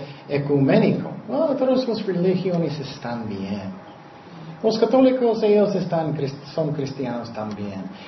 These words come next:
Entonces, todo el movimiento del mundo está cambiando así. Y lo que no entiendo es cómo los pastores no pueden ver eso que está pasando.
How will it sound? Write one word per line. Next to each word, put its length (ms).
Entonces, 320
todo 300
el 60
movimiento 600
del 160
mundo 380
está 180
cambiando 680
así. 360
Y 120
lo 160
que 140
no 180
entiendo 320
es 80
cómo 260
los 120
pastores 500
no 100
pueden 340
ver 200
eso 360
que 120
está 260
pasando. 680